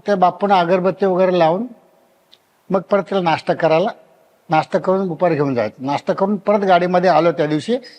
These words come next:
आणि बापूंच्या समोर बसून बोललो, "बापू, आत्तापर्यंत तुम्ही गाडी खेचली,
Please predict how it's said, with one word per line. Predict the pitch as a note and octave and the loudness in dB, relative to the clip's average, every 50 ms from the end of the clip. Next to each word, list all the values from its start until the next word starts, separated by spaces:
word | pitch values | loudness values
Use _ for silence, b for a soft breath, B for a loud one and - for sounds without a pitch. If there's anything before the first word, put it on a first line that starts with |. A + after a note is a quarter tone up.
| B B B - | B B B -6
आणि | F3+ F#3 | -4 0
बापूंच्या | F3 D#3+ D3+ D3 - G#3 G#3 G#3 F#3 | 0 2 0 0 -2 -2 -2 -2 0
समोर | - F#3 F3 F3 F#3 G3 | 0 -2 -2 0 -2 -2
बसून | F#3 D#3+ D#3+ C3 - E3+ F3+ F3 | -2 -2 -4 -4 -4 -4 -2 0
बोललो, | D#3+ D#3+ D#3+ E3 | 0 0 0 0
"बापू, | D3+ D3 C#3 C#3 - G3 G#3 B3 A3+ - _ _ _ _ _ _ _ _ _ _ _ _ _ - | 0 0 -2 -2 -4 -10 -10 -10 -12 -18 _ _ _ _ _ _ _ _ _ _ _ _ _ -4
आत्तापर्यंत | C#3+ C#3+ - - F#3+ D#3+ F3 F#3 F3+ F3+ | -4 0 0 0 0 0 0 -2 -2 -2
तुम्ही | F3+ F3 F3+ E3 D3+ C#3+ B2+ B2+ | -4 -4 -2 -2 -2 -2 -2 -2
गाडी | C#3+ D3 D3+ E3 D#3+ - | -2 -2 -2 -2 -4 -2
खेचली, | - D#3+ D3 - E3+ E3+ E3 | -4 -4 -4 -2 -2 -2 -2